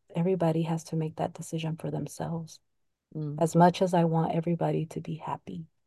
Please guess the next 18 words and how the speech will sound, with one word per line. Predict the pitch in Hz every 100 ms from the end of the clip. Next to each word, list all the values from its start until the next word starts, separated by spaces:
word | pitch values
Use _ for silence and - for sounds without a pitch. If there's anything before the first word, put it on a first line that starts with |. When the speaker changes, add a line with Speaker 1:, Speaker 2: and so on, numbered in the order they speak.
| _ _ _ _ -
Speaker 1:
and | 147
have | 151 151
an | 156
amazing | 151 151 156 165 160 143
life, | 160 - - - -
you | 170 170
know, | 170 175 - _ -
it's | 170 -
not | 165 170 - _ _ _ _ -
for | 175 170
me | 165 160
to | -
tell | - 156 156 156 -
who | 175 160 165 - _ _ -
should | - 165
do | 170 160
it |
and | 151